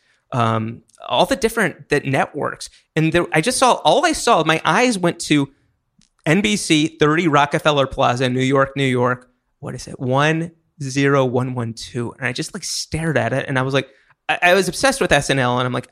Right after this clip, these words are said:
"That, this has to be the address to, to S N L." So, you know, like, like, a lot of stuff with me, it's just curiosity. And a lot of times I'll put it out there and forget about it. I'm like, "This probably isn't gonna happen, but I'm still gonna take action."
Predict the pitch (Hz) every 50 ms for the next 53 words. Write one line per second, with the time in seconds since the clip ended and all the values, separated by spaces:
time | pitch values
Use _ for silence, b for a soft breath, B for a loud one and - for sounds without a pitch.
0 | - - - - 190 226 - - 247 - - - - - - - - 170 165 156
1 | 151 156 139 139 - 135 139 - - - 147 123 - - - - 127 127 - 135
2 | 135 135 147 - b b b b b b - - 226 - - - - _ _ _
3 | _ _ - 208 196 233 277 285 311 277 - - - 180 202 202 - 165 160 180
4 | 220 254 247 - - - 165 - - 143 - 139 143 131 127 - - 147 - -
5 | 143 - - - - 220 226 240 226 190 160 143 135 127 - - - 127 127 131
6 | 131 b b b - 160 160 147 151 180 214 240 226 - - 190 180 - 151 127
7 | - - - 170 196 208 175 139 139 147 - - 139 139 139 139 131 - 135 120
8 | 135 123 123 123 127 127 127 131 127 123 123 _ _ - 185 175 - - - -
9 | - 185 165 170 170 156 147 139 131 143 135 127 127 123 120 120 120 - 131 123
10 | 123 123 - 135 127 - - - - 139 127 131 139 131 127 - - 123 120 -
11 | - - 139 123 123 - - 139 123